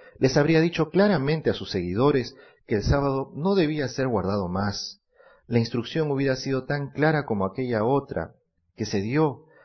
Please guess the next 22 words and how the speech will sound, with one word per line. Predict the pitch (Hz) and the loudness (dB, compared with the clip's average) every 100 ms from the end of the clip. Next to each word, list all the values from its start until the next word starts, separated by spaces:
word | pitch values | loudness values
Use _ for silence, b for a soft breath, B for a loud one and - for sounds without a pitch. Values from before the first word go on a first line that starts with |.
| b _ | b _
de | 117 | 0
que | 127 | 0
no | 139 | 2
eran | 180 180 | 2 2
necesarios | 147 110 - 147 143 | 0 -2 0 0 0
más | 151 151 | -2 -4
sacrificios, | 143 107 - 196 185 107 92 | -6 -6 -4 -4 -2 -2 -2
porque | - 101 - 101 165 202 | -2 -6 -2 0 4 6
Él | 185 | 4
es | 123 110 | 0 -2
el | 98 | -2
Cordero | 104 98 104 104 | 0 2 2 2
de | 92 | 0
Dios, | 87 104 135 135 120 - _ b b b b b _ _ _ - | -4 -2 0 0 -4 -14 _ b b b b b _ _ _ -6
que | 123 | -2
fue | 156 | 0
sacrificado | 156 151 110 107 135 131 135 135 | -2 -4 -6 -6 0 0 0 0
por | 101 87 - | -2 -2 -4
ti | 147 156 117 - _ _ | -4 -4 -8 -16 _ _
y | 107 | -16
por | - 92 | -8 -6
mí. | 87 104 98 | -4 -4 -4